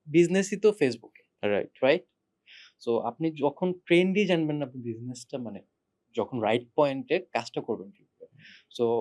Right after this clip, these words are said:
Speaker 1: আমি বলবো, আমি নিজে, আমি অনেক Facebook, আহ, লাইক চালাই। কেন? ট্রেন্ড বোঝার জন্য। কখন কোন মিউজিক চলে, কখন
Speaker 2: হুম।
Speaker 1: কোন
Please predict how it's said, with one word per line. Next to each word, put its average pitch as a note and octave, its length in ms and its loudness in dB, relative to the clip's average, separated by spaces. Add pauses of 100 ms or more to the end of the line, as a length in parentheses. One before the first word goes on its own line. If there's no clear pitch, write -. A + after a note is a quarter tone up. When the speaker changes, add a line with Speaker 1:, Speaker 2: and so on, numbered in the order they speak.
(200)
Speaker 1:
আমি C3+ 280 -2 (180)
বলবো, C3+ 260 0 (140)
আমি B2+ 260 0 (100)
নিজে, A#2+ 300 -2 (280)
আমি G#2 160 -14
অনেক G#2+ 240 -12
Facebook, G#2 400 -10 (180)
আহ, G2 260 -4
লাইক F#2 180 -10 (300)
চালাই। F#2+ 260 -10 (640)
কেন? C#3 160 -4 (480)
ট্রেন্ড B2 220 0
বোঝার F#2+ 280 -12
জন্য। - 200 -20 (1000)
কখন C3 280 -2 (100)
কোন B2+ 240 -8
মিউজিক G#2+ 440 -10
চলে, - 240 -20 (440)
কখন G#2+ 160 -8
Speaker 2:
হুম। B2 220 -12
Speaker 1:
কোন B2 160 -8